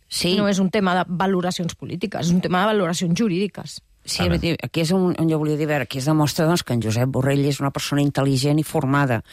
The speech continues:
Speaker 1: Vull dir, la paraula genocidi no és aplicable al que està... Al contrari, a veure,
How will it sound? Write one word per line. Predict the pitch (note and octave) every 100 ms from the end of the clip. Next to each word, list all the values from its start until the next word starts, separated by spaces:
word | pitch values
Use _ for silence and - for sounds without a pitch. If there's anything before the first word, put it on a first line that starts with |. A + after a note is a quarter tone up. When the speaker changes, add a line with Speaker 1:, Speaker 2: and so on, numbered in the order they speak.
| - - - -
Speaker 1:
Vull | - C3
dir, |
la | C3+ C#3+
paraula | C#3 D3+ F3
genocidi | E3 E3+ D#3 C#3+ - E3 D#3+ D3+
no | E3+ D3+ D3+
és | D3+
aplicable | E3+ - - - D#3+ - C3
al | - - A2 -
que |
està... | A2+ - B2+ C3 -
Al | - E3 -
contrari, | E3 F3 A3+ G3
a |
veure, | G3+ F3